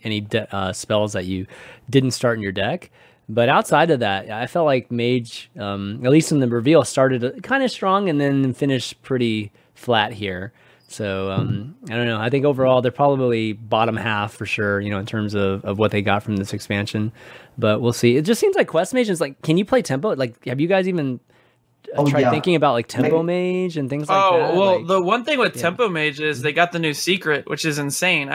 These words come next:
Speaker 3: actually
Speaker 1: Yeah,
Speaker 3: think
Speaker 1: the
Speaker 3: the
Speaker 1: secret
Speaker 3: secret's
Speaker 1: is
Speaker 3: one of the better
Speaker 1: amazing.
Speaker 3: cards in the set.
Speaker 1: That's true.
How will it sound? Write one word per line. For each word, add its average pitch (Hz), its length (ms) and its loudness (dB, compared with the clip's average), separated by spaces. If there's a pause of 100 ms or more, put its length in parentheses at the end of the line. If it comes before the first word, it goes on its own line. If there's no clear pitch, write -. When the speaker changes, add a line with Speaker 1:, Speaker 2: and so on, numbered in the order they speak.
Speaker 3:
actually 160 100 2
Speaker 1:
Yeah, 143 100 2
Speaker 3:
think 143 140 0
Speaker 1:
the - 60 -4
Speaker 3:
the 233 60 2
Speaker 1:
secret 269 180 2
Speaker 3:
secret's 151 120 2
Speaker 1:
is 143 40 -2
Speaker 3:
one 160 100 -2
of 143 40 -2
the - 60 -2
better 156 180 2
Speaker 1:
amazing. 147 100 -4
Speaker 3:
cards 156 220 0
in 143 60 -8
the 139 60 -6
set. 165 360 0
Speaker 1:
That's 113 140 -6
true. 101 320 -6